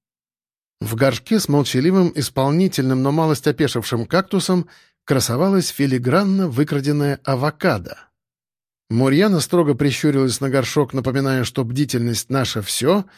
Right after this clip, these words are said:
и, важно, удалилась, решив, что раз уж хозяева уехали в этот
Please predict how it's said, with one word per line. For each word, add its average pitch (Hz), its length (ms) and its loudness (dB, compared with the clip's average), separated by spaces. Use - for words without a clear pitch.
и, 143 140 4
важно, 185 520 0
удалилась, 196 800 0
решив, 135 380 0
что 135 180 0
раз 135 180 0
уж 120 120 -4
хозяева 135 520 0
уехали 131 440 -2
в 127 80 -2
этот 127 460 -6